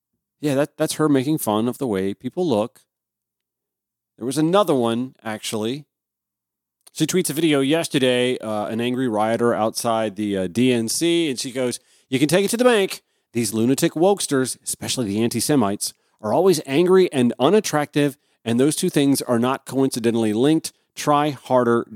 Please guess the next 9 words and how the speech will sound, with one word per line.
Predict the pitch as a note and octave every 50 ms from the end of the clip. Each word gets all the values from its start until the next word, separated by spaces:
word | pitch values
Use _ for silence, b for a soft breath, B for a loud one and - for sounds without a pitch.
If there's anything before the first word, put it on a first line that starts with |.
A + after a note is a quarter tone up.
| F2+ F2+
dear." | - A#2 A#2 G#2+ F#2 E2+ D#2 D#2 C#2+ _ _ _ _ _ _ _ _ _ _ _ _ _ _ _ _ _ _ _ _ _ _ _ _ _ _ _ _ _ _ _ A2
That's | D3+ F3+ G3+ -
not | D4 B3 A#3+ A#3
a | G3
Donald | D3+ F3 F3 E3+ D#3+ D3+ - -
Trump | - - - D3 D#3 -
tweet. | - - A#2 G2+ F#2 - _
That's | A#2+ C3+ - -
a | D#3 A#2+ G2